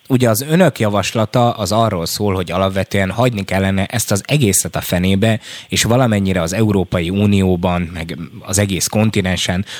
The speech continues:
valamilyen fajta energiafüggetlenséget kellene megteremteni, és minden tagállamnak magának kellene megtermelnie bizonyos dolgokat megújuló energiaforrásokkal. Van kalkuláció arra vonatkozólag, hogy ez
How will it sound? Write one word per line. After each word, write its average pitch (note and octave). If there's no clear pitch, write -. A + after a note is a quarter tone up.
valamilyen A2+
fajta F2+
energiafüggetlenséget F2
kellene F2+
megteremteni, F#2
és -
minden G2
tagállamnak F2+
magának F2
kellene E2+
megtermelnie E2
bizonyos E2
dolgokat E2+
megújuló E2+
energiaforrásokkal. E2+
Van B2
kalkuláció B2
arra G2
vonatkozólag, G2+
hogy E2
ez D#2+